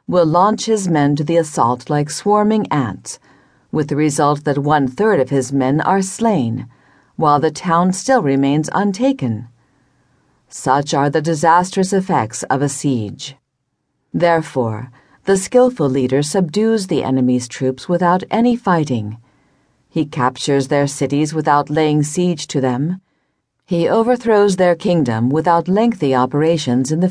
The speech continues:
field. With his forces intact, he will dispute the mastery of the empire,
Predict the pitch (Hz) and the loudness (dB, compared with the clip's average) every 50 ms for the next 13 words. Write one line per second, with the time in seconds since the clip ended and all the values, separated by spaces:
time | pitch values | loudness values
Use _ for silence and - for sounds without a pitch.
0 | - - 254 247 202 117 110 113 117 143 - _ _ _ _ _ _ _ _ _ | 0 0 0 0 0 0 -2 -6 -10 -12 -18 _ _ _ _ _ _ _ _ _
1 | _ _ _ _ _ _ _ _ _ _ _ _ _ 214 233 233 - 294 269 262 | _ _ _ _ _ _ _ _ _ _ _ _ _ 0 0 2 4 4 2 2
2 | - - - 220 226 226 202 196 214 196 185 196 190 190 185 - 143 135 123 120 | 2 0 0 2 2 2 2 0 0 0 2 2 0 0 0 -2 -2 0 0 0
3 | 117 117 - - 170 156 151 165 170 165 151 180 170 - - - - 208 196 190 | 0 -4 -4 -2 -2 0 2 4 2 2 2 0 -2 -4 -6 -6 -2 -2 -2 -2
4 | - - 127 131 131 120 117 117 117 - - 139 135 135 139 135 160 156 156 165 | -2 -2 0 2 2 2 2 0 -2 -4 -2 0 0 0 0 0 0 0 0 0
5 | 160 147 151 135 127 123 120 113 110 113 120 - | 0 -2 -2 -4 -4 -4 -4 -4 -6 -8 -10 -12